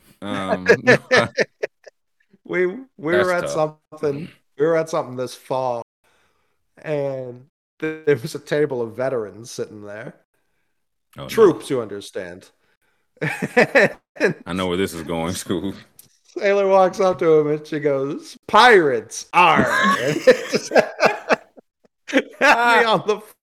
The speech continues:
Speaker 2: floor. Absolutely killed me. <laughs>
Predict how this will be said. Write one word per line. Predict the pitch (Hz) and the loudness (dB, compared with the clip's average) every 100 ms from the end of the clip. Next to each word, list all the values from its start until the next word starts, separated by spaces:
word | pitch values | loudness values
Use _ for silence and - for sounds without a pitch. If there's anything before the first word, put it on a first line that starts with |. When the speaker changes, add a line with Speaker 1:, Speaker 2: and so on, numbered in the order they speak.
| _ - | _ -10
Speaker 2:
floor. | 226 226 214 180 170 - - 285 - | 2 4 4 2 -2 -10 -16 -16 -12
Absolutely | - 240 240 233 208 214 202 190 | 0 2 2 6 8 8 6 0
killed | - 214 202 208 | 2 2 2 -4
me. | 156 - - - - | -10 -12 -18 -20 -8
<laughs> | - 196 | -6 -6